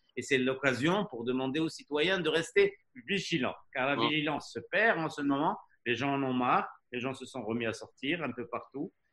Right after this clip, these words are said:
Speaker 1: Et donc, il faut faire très attention. Le déconfinement doit se faire selon un certain nombre de règles. Et là aussi, j'ai un reproche à faire à ce gouvernement. Permettez-moi.
Speaker 2: Oui.
Speaker 1: Là
Speaker 2: Oui.
Speaker 1: aussi, où voyez-vous que, que les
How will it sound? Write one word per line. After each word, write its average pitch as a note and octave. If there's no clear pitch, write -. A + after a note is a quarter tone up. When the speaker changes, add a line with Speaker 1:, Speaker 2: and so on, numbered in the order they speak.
Speaker 1:
Et A#2
donc, D3
il A#2+
faut C3+
faire C3+
très F3
attention. C#3+
Le A#2
déconfinement D#3+
doit C3+
se B2+
faire D#3+
selon C#3+
un C#3+
certain C#3+
nombre D#3
de C#3+
règles. B2
Et A#2
là E3
aussi, F3
j'ai C3
un C3+
reproche F3
à F3+
faire F#3
à E3+
ce F3
gouvernement. D3+
Permettez-moi. D3
Speaker 2:
Oui. -
Speaker 1:
Là F3+
Speaker 2:
Oui. G#3+
Speaker 1:
aussi, -
où C#4
voyez-vous F#3
que, D3+
que D3+
les C#3+